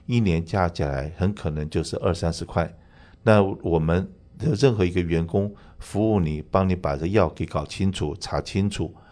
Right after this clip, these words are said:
那花，花掉的时间很可能都好几个小时。你平常来问我任何问题，我们都可以回答你，都可以帮你服务。可是到了十月十五号，到了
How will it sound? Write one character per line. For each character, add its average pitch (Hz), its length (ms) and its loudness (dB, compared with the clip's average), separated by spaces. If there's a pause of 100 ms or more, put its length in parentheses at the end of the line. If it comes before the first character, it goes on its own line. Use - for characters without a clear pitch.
(260)
那 90 320 4
花， 85 240 0
花 98 220 4
掉 104 140 4
的 78 80 0
时 82 160 -4
间 87 240 2
很 95 120 0
可 90 100 0
能 78 80 0
都 85 120 -4
好 95 140 2
几 - 180 -6
个 92 100 -2
小 73 200 -2
时。 80 300 -6 (320)
你 151 100 -6
平 117 260 -2
常 113 200 0
来 87 100 2
问 98 240 -2
我 73 100 -6
任 110 180 2
何 85 140 -2
问 95 200 2
题， - 240 -6 (200)
我 85 80 -8
们 78 120 -4
都 113 120 6
可 - 200 -4
以 73 40 -2
回 110 220 -8
答 76 180 -2
你， 73 100 -4
都 87 160 -2
可 87 140 -6
以 82 40 -4
帮 82 200 -2
你 78 80 -4
服 82 280 -6
务。 80 120 -8 (320)
可 - 140 0
是 104 100 -2
到 107 220 2
了 85 160 2
十 - 280 -6
月 107 140 2
十 98 220 -2
五 82 160 -2
号， 85 220 0
到 90 200 2
了 80 240 -2